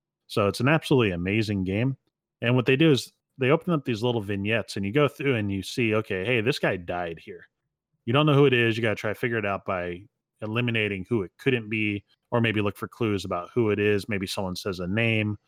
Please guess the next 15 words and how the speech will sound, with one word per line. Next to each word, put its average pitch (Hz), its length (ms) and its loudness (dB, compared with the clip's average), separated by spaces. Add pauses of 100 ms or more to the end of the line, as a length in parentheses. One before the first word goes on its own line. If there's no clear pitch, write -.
(380)
Um, 92 340 0
when 120 140 2
they 113 120 2
do 117 140 2
the 107 80 4
reenactment, 98 760 0
you 101 120 -8
can - 40 -8
kinda 110 400 -4
get 92 180 -2
a 87 40 -2
little 95 220 0
bit 95 120 -2
of 90 100 -6
information. 98 760 -4